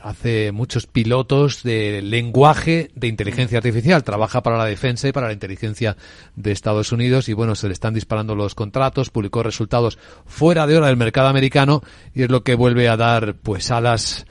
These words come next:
a un mercado, bueno, no un mercado, sino a unas empresas, las de tecnología, que son las que explican buena parte de esa sensación de que los mercados están sin, casi en subida libre, sin parar de subir.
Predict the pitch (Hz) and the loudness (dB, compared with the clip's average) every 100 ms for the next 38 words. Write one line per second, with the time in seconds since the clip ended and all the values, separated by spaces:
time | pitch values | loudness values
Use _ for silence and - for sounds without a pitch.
0 | - - - 117 120 113 110 120 120 120 | -20 -20 -4 -2 0 0 2 2 4 4
1 | 123 - 131 185 156 - - - - - | 2 0 4 4 4 -2 -16 -16 -20 -20
2 | _ - 135 202 247 196 123 156 160 120 | _ -8 2 4 4 2 2 0 0 0
3 | 98 127 117 123 196 165 123 147 - 143 | -2 -4 0 2 2 0 2 2 2 2
4 | 123 117 110 110 156 170 113 147 156 127 | 2 0 -2 0 2 2 2 2 2 0
5 | - - - 131 151 185 175 - 143 120 | -12 -14 -2 2 2 2 0 0 2 2
6 | 113 - 175 - 180 131 165 185 - 170 | -2 2 2 4 2 4 4 4 2 0
7 | - 156 147 156 147 151 156 135 156 160 | 2 2 4 2 2 0 2 2 4 4
8 | 135 - - - 107 123 113 113 107 151 | 4 -6 -18 -8 -6 -2 -2 -2 0 0
9 | 151 135 - 151 135 - _ _ - - | 2 0 2 2 2 -8 _ _ -16 -12
10 | - 127 113 113 117 131 151 135 135 135 | -4 -2 -2 -4 0 4 4 4 4 4
11 | 139 180 160 175 - 123 113 117 143 151 | 4 4 2 -2 -4 -4 -2 -2 0 0
12 | - 147 160 | 2 4 4